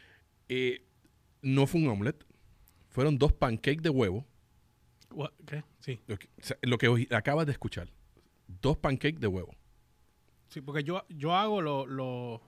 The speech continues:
Speaker 1: Eso mismo que tú haces en la waflera,
Speaker 2: Ajá,
Speaker 1: pero
Speaker 2: wafletera,
Speaker 1: con,
Speaker 2: como
Speaker 1: con
Speaker 2: se
Speaker 1: el, sin el lado de los cuadritos.
Speaker 2: Ajá, pero, pero pancake.
Speaker 1: Pero pancake, así,
Speaker 2: Ajá,
Speaker 1: así
Speaker 2: ajá.
Speaker 1: de gordo de
Speaker 2: Ajá,
Speaker 1: huevo,
Speaker 2: ajá.
Speaker 1: con un poco de queso adentro.
Speaker 2: Ajá.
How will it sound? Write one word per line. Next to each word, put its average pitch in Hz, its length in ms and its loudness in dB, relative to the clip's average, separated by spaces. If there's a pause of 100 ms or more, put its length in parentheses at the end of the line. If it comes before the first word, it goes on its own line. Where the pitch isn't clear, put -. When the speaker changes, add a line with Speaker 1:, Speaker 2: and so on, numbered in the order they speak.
(220)
Speaker 1:
Eso 123 360 2
mismo 185 240 6
que 185 100 4
tú 196 240 6
haces 180 320 4
en 131 140 4
la 113 60 4
waflera, 120 640 2
Speaker 2:
Ajá, 135 420 -4 (380)
Speaker 1:
pero 123 180 8
Speaker 2:
wafletera, 120 140 4
Speaker 1:
con, 127 120 2
Speaker 2:
como 123 160 -10
Speaker 1:
con 127 220 6
Speaker 2:
se 120 60 4
Speaker 1:
el, 120 360 4 (140)
sin 123 260 0
el 120 140 4
lado 147 260 4
de 175 100 4
los 170 380 4
cuadritos. 175 560 0
Speaker 2:
Ajá, 123 380 -8
pero, 127 360 -4
pero 127 200 -6
pancake. 117 360 -8 (140)
Speaker 1:
Pero 98 200 -6
pancake, 95 580 -4
así, 120 240 -8
Speaker 2:
Ajá, 104 80 -14 (180)
Speaker 1:
así 98 220 -10
Speaker 2:
ajá. 135 100 0
Speaker 1:
de 160 60 2
gordo 139 400 4
de 113 80 2
Speaker 2:
Ajá, 107 100 2
Speaker 1:
huevo, 95 280 0 (140)
Speaker 2:
ajá. 113 320 -12 (100)
Speaker 1:
con 107 140 0
un 107 100 2
poco 123 260 2
de 104 60 2
queso 98 240 -6
adentro. 85 360 -12 (160)
Speaker 2:
Ajá. 117 300 -8